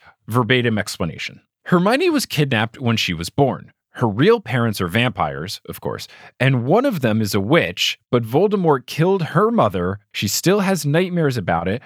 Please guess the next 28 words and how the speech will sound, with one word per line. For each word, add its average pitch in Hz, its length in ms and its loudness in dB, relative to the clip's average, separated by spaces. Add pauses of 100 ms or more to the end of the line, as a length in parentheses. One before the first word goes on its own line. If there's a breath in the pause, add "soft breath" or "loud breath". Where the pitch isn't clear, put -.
(160 soft breath)
and 95 120 -2
she 104 100 0
is 90 120 -2
very 117 260 0
haunted 151 580 -2
and 143 220 0
depressed. - 640 -8 (240 loud breath)
It 113 120 -2
also 160 320 2
turns 160 380 0
out 98 220 2 (140)
her 110 120 0
real 120 240 2
last 170 240 -2
name 117 160 2
is 95 80 -4
Smith 170 460 0 (300 soft breath)
and 110 180 0
not 90 300 -2
Granger, 147 600 -2 (220 soft breath)
in 85 180 -6
parentheses, 80 600 -8 (120)
since 110 240 -2
she 147 180 0
has 131 180 -2
converted 165 500 0
to 147 80 0
Satanism, 92 680 -4